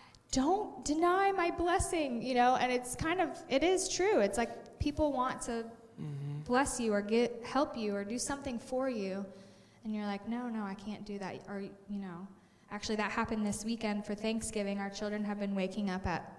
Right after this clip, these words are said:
Speaker 1: you know, four o'clock in the morning, no big deal. Or deciding to wake up at midnight and just stay up all night, jumping off the couch. Literally, that happened this week.
Speaker 2: <laughs>
Speaker 1: And so we were at Thanksgiving, and Kyle's mom said to me, "Well, if the boys wake up in the middle of the night, just text me."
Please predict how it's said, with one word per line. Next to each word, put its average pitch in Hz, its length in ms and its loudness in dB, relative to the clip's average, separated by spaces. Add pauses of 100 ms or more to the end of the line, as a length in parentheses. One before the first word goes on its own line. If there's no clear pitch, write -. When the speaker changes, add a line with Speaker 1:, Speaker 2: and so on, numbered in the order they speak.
(160)
Speaker 1:
you 349 80 -6
know, 180 120 -4
four 196 240 -2
o'clock 185 280 -4
in 190 80 -6
the 190 60 -6
morning, 190 320 -4
no 208 100 0
big 185 180 -4
deal. 185 380 -2 (300)
Or 247 240 6
deciding 208 540 4
to 220 120 2
wake 208 220 6
up 196 160 2
at 196 160 2
midnight 196 460 2
and 196 340 -2
just 196 200 -2
stay 190 220 4
up 220 160 4
all 208 180 4
night, 190 300 0
jumping 208 340 0
off 185 200 -2
the - 60 -6
couch. 196 460 0 (140)
Literally, 190 680 2
that 180 140 2
happened 190 320 -2
this 185 160 -6
week. 180 320 -2 (360)
Speaker 2:
<laughs> - 380 -2
Speaker 1:
And 233 160 2
so 247 120 10
we 247 120 12
were 247 80 12
at 226 160 8
Thanksgiving, 233 600 4
and 220 140 10
Kyle's 220 340 6
mom 220 220 2
said 214 260 0
to 226 100 0
me, 220 220 2 (580)
"Well, 302 180 4
if 294 200 0
the 302 60 2
boys 311 300 6
wake 339 180 6
up 330 160 4
in 302 60 4
the 285 80 0
middle 262 220 2
of 269 60 -4
the 285 80 -2
night, 302 260 -6
just 254 240 -6
text 302 420 0
me." 202 400 -2